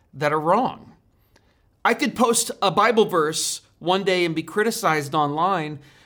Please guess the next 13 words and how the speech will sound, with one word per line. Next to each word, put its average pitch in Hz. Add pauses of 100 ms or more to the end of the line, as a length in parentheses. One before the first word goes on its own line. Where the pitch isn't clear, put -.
(140)
by 165
some 220
who 190
think 202
that 170
the 160
meaning 202
behind 165
that 156
verse 165
is 143
too 185
liberal, 151